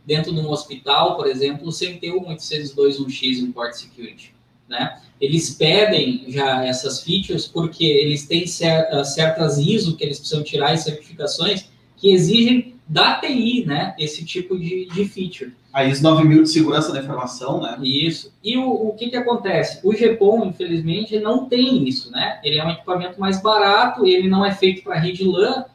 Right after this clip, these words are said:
Speaker 1: então o G pon puro não tem isso. Então a gente precisa de equipamentos P O L pra poder fazer, ah, essas infraestruturas de forma correta, tá?
Speaker 2: Exatamente.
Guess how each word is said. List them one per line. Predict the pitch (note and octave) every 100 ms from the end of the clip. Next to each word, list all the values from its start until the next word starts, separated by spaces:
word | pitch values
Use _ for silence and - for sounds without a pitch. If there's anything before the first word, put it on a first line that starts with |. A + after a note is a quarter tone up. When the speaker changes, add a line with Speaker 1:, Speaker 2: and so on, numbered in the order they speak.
| _
Speaker 1:
então | G3 G3 G#3 G#3
o |
G | G#3+
pon | A3 A3+ A3
puro | - A3+ B3+
não | B3+ A3+
tem | - B3 G#3+ D3+
isso. | - C#3
Então | C#3 F3
a | F3+
gente | G#3 -
precisa | A3+ F#3+ - B3+ C4
de | G3
equipamentos | - F#3+ F#3 F3+ -
P | - A3+
O | A#3
L | F3+ F#3+ B3 A#3 - _ _
pra | G3+ G#3+
poder | G#3+ G3+ G3 G3+
fazer, | A3+ F3 D#3+ F#3 A3 - _ _
ah, | F3+ F3 D#3+ D#3+
essas | E3+ F3 F3
infraestruturas | F#3+ F#3 G3 F#3 A3 A#3 G3+ F#3+ D#3 - -
de | - -
forma | F3+ D#3+ D#3+
correta, | G#3 G#3+ - - - - _ _ C3
tá? | C3 F#3 - -
Speaker 2:
Exatamente. | - C3 -